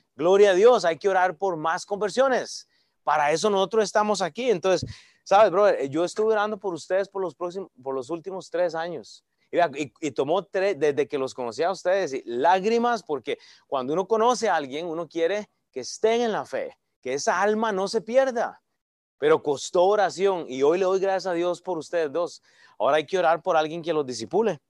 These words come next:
Si no lo hago yo, no hay problema. Pero oremos por eso. Entonces, ahora sí, entramos al, eh, al tema con la mentalidad.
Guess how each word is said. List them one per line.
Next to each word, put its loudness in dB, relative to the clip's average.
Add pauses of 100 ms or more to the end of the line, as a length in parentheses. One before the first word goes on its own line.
(580)
Si -14
no -2
lo 4
hago 2
yo, -4
no -2
hay -2
problema. -4 (220)
Pero 4
oremos 6
por 4
eso. 4
Entonces, 6
ahora 8
sí, 4
entramos 2
al, 2
eh, 2
al 2
tema 4 (300)
con 8
la 6
mentalidad. 4